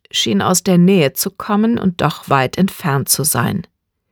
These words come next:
Was hatte Bree in der Dunkelheit vor dem Morgengrauen geweckt?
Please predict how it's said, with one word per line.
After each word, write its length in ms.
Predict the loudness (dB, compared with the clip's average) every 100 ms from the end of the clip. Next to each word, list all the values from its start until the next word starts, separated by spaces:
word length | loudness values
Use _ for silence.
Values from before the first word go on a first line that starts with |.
| _ _ _ _ _ _ _ _
Was 380 | 0 0 -2 -6
hatte 200 | -4 -4
Bree 440 | -2 2 4 2
in 180 | 2 2
der 160 | 2 0
Dunkelheit 720 | 2 0 2 -2 0 -2 -2
vor 220 | 0 4
dem 180 | 4 4
Morgengrauen 720 | 2 4 2 2 0 4 4
geweckt? 600 | 4 0 -2 -4 -14 -18